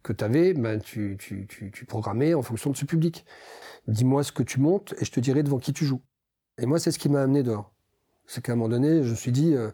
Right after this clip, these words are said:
j'ai pas envie, voilà, je, je veux continuer à faire ce métier, mais je veux que ça soit un public citoyen, voilà, un public ville, quoi. Voilà, c'est un peu comme ça qu'on s'était, euh, dit les choses à ce moment-là, quoi. D'aller vers, d'aller vers un public population, quoi, voilà.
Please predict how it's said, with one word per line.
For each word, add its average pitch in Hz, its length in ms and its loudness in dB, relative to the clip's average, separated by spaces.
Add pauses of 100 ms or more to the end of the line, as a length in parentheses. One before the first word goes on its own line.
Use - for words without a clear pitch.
(760)
j'ai 117 240 2
pas 139 120 0
envie, 131 200 2
voilà, 123 220 2
je, 113 240 2
je 107 160 -4
veux 110 320 2
continuer 131 400 2
à 120 80 0
faire 123 160 -2
ce 101 80 -6
métier, 156 340 0
mais 120 220 2
je 110 160 0
veux 131 240 2
que 143 80 -6
ça - 240 -6
soit - 580 -4
un 127 80 2
public 123 340 0
citoyen, 95 440 -8
voilà, 95 160 -8
un 95 40 -12
public 113 280 -4
ville, 123 280 2
quoi. - 340 -14
Voilà, 113 240 -12
c'est - 120 -16
un 98 40 -10
peu 107 120 -8
comme 104 160 -8
ça 113 140 -8
qu'on 107 120 -10
s'était, 107 320 -8
euh, 104 360 -6
dit 117 180 -2
les 113 120 2
choses 120 260 -4
à 107 40 -2
ce 101 120 -10
moment-là, 101 220 -6
quoi. - 180 -14 (500)
D'aller 113 320 0
vers, 110 240 -4
d'aller 104 240 -2
vers 110 160 -2
un 101 80 -4
public 107 320 -6
population, - 520 -8
quoi, - 160 -20
voilà. - 180 -18